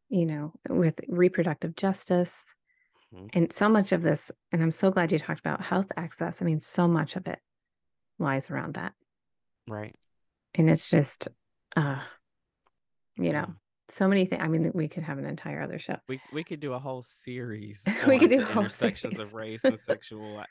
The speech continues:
Speaker 2: sexuality and history in this
Speaker 1: Yes,
Speaker 2: country.
Speaker 1: one hundred percent.
Speaker 2: But I, I, I think that's, I think that's, ah,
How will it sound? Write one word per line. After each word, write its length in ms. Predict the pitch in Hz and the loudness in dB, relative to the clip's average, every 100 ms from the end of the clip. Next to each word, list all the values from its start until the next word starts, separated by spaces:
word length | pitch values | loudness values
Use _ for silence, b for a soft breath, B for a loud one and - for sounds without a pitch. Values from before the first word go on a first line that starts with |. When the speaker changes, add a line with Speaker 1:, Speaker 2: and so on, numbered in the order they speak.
| _ | _
Speaker 2:
sexuality 580 | - 117 - 113 107 104 | -8 -8 -8 -10 -10 -12
and 80 | 110 | -14
history 340 | 113 - 101 | -16 -14 -14
in 80 | 92 | -14
this 140 | 92 - 104 | -16 -18 -2
Speaker 1:
Yes, 220 | 175 151 | 0 0
Speaker 2:
country. 160 | - - _ _ _ - | -4 -14 _ _ _ -6
Speaker 1:
one 180 | 185 180 | -4 -2
hundred 280 | 185 185 | -4 -6
percent. 360 | 185 185 202 208 _ _ _ _ _ | -6 -8 -8 -10 _ _ _ _ _
Speaker 2:
But 80 | 117 | -4
I, 280 | 110 - 101 | -4 -4 -6
I, 40 | 104 - | -6 -6
I 40 | |
think 300 | 113 139 135 | -6 -4 -4
that's, 420 | 123 113 - - - - | -2 -4 -4 -16 -12 -8
I 80 | 110 | -6
think 260 | - 123 - | -4 -6 -2
that's, 680 | 113 104 - - - - _ _ _ _ _ _ _ _ _ - | -4 -4 -10 -14 -16 -20 _ _ _ _ _ _ _ _ _ -6
ah, 280 | 147 185 | -2 -2